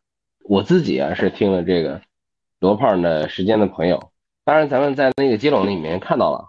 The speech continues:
每个人都有不同的这个跨年方式，但是大家也注意到一个现象，就是这两年的跨年活动，然后以线上知识跨年的方式变得特别多了起来。最早的时候好像，呃，就罗胖在，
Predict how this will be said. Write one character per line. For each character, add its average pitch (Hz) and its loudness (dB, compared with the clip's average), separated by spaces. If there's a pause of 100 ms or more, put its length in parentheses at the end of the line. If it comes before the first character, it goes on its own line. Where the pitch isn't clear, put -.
(120)
每 104 0
个 151 2
人 143 2
都 156 0
有 101 0
不 139 -10
同 82 -6
的 85 0 (260)
这 104 -4
个 87 -2
跨 - -4
年 80 -4
方 90 -2
式， - -8 (500)
但 156 4
是 160 2
大 151 0
家 156 0
也 131 -6
注 147 -16
意 139 -10
到 123 0
一 104 -2
个 123 0
现 123 0
象， 104 -2
就 135 0
是 139 2
这 - 2
两 - 0
年 69 -6
的 95 -2
跨 101 -2
年 73 -8
活 62 -10
动， 80 -6 (720)
然 101 -2
后 131 2
以 95 0
线 156 0
上 101 -4
知 202 2
识 220 0
跨 - -2
年 85 -6
的 87 -4
方 82 -2
式 - -14
变 160 2
得 170 2
特 226 2
别 113 4
多 85 0
了 78 -4
起 - -10
来。 - -12 (540)
最 220 4
早 110 2
的 107 -4
时 - -8
候 120 0
好 95 -2
像， 95 -2 (320)
呃， 110 -2
就 156 2
罗 113 2
胖 117 -2
在， - -8